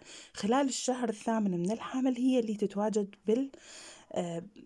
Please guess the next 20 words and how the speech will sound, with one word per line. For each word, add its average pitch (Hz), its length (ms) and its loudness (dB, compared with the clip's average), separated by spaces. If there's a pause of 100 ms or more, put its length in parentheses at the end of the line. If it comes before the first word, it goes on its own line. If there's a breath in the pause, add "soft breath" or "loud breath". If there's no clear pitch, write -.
(320)
تدخل 233 300 4
للجهاز 196 1300 2
التنفسي، 202 540 -2
راح 190 100 -4
تمتلئ 214 460 0
الرئة 208 300 2
بالسوائل 196 760 2 (500 soft breath)
حاوية 208 220 2
على 208 260 0
الخلايا 185 760 2
الليمفية 190 640 2 (960 loud breath)
طول 311 240 6
الشهر 247 340 0
الثامن. 196 360 2
لهذا 226 440 0
الطفل 220 400 -2
اللي 202 200 2
ينولد 202 400 0
بالشهر 233 340 0
الثامن 240 640 0